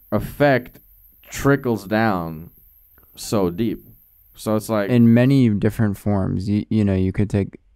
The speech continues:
Speaker 1: Yeah.
Speaker 2: you, you, you are everybody in the sense of a soul.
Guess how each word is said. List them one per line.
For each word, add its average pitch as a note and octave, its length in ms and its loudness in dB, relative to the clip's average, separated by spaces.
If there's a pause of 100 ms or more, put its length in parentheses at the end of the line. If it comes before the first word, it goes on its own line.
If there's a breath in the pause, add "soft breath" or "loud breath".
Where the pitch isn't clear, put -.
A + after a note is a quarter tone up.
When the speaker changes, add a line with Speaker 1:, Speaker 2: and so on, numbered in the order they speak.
(200)
Speaker 1:
Yeah. F#2+ 120 -6
Speaker 2:
you, A2+ 280 4
you, G#2+ 500 0
you G#2 260 2
are G2 240 4
everybody G2 680 0
in F#2 100 -2
the F#2+ 120 -4
sense F#2+ 380 -4
of F#2+ 100 -2
a G2 60 -2
soul. F#2+ 540 -2